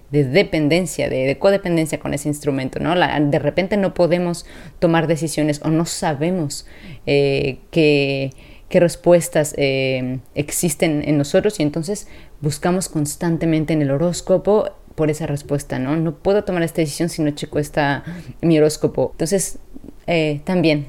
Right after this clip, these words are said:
tomar, eh, nuestras precauciones y ser conscientes cuando estamos utilizando el horóscopo para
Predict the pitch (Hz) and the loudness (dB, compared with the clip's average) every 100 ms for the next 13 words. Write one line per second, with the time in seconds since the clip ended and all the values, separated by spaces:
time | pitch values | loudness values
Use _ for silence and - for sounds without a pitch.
0 | - 156 151 160 165 170 160 - 156 143 | -4 0 2 6 6 6 4 2 2 4
1 | 143 139 135 147 147 156 - 143 139 - | 4 2 2 2 0 -2 -4 -2 -4 -2
2 | 165 185 170 - 139 139 156 - 156 147 | 0 0 0 0 0 2 0 0 -2 -2
3 | 135 - - 127 123 - 147 165 156 151 | -6 -8 -8 -6 -4 -2 -2 -2 -2 0
4 | 170 151 147 143 147 - 120 139 - - | 0 2 2 2 0 -4 -2 -2 0 0
5 | - 67 - | 0 -2 -6